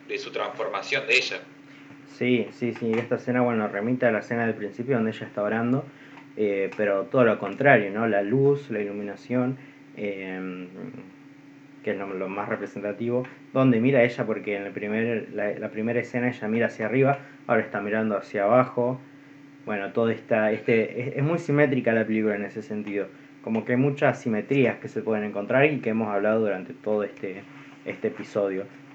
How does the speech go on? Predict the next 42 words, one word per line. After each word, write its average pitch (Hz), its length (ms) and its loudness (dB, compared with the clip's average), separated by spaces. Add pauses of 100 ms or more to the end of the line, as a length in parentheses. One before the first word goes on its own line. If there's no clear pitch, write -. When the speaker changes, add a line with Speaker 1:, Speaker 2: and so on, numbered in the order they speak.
Speaker 2:
Y, 110 480 0 (340)
y 113 60 0
en 131 80 4
un 151 80 4
momento 139 360 4
ella 131 220 2
cuando 110 240 2
habla 123 260 6
con 110 200 -4
su 110 100 -6
padre, 127 440 6 (280)
con 101 220 -6
William, 131 280 4
le 110 100 4
dice 104 260 -2
como 104 260 -2
"el 101 160 -4
diablo 120 640 6 (480)
susurra", 135 680 4 (400)
y 110 200 2
en 110 60 2
esta 123 220 0
escena 135 480 4
es - 100 2
como 110 320 -2
que 101 80 -2
el 98 140 -2
diablo 117 260 4
está 117 240 -2
susurrando 113 680 -2
al 101 100 -2
oído, 107 320 0 (440)
es 104 180 0
como 110 220 0
una, 113 240 4 (260)
una 117 260 0
A 120 80 4
S 120 180 -2
M 110 160 -2
R 127 360 2 (260)
<laughs> 127 220 -6
de, 107 320 2